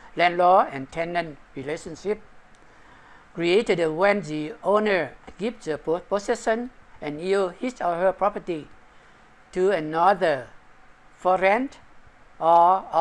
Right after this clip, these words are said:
other consideration. Người ta nói rằng là cái landlord and tenant relationship này là tạo, được tạo ra, được thành lập ra khi người owner là người chủ phố, người chủ đất, người chủ nhà đó, give cái possession là họ có thể trao cái quyền sử dụng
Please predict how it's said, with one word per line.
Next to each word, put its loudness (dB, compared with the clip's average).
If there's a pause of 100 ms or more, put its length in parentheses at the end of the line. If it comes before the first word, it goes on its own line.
other -2 (420)
consideration. -6 (960)
Người -8
ta 0
nói 2
rằng 0
là 4
cái 0
landlord 4
and -6
tenant 0
relationship -8
này -6
là -6
tạo, 2
được -6
tạo 0
ra, 2
được -8
thành -6
lập -6
ra 0 (260)
khi -2
người -6
owner 2
là -4
người -8
chủ -14
phố, 2 (320)
người -12
chủ -14
đất, -2
người -12
chủ -16
nhà 0
đó, 0 (400)
give -4
cái 0
possession -6 (280)
là 0
họ -4
có 2
thể -8
trao 6
cái -4
quyền -8
sử -10
dụng -4